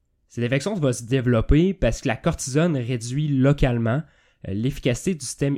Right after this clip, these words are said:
immunitaire dans la bouche. C'est ce qui permet aux champignons de se développer.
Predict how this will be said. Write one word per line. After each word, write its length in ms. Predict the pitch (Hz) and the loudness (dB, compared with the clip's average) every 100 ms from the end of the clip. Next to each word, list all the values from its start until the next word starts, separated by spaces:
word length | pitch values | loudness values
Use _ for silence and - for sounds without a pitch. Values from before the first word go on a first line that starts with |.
| 143 | -2
immunitaire 680 | 147 160 135 117 120 135 135 | 0 2 0 0 0 0 0
dans 140 | 123 | 0
la 160 | 110 98 | 0 0
bouche. 400 | 110 147 - - _ _ _ | 0 0 -4 -16 _ _ _
C'est 180 | - 170 | -10 -8
ce 80 | - | -8
qui 140 | 160 | 0
permet 360 | 147 135 185 - | 2 2 0 0
aux 140 | 143 143 | 2 4
champignons 560 | 156 135 127 123 156 | 2 0 0 0 0
de 140 | 135 113 | 0 0
se 60 | |
développer. 540 | 117 113 104 - 98 | 0 2 2 2 -2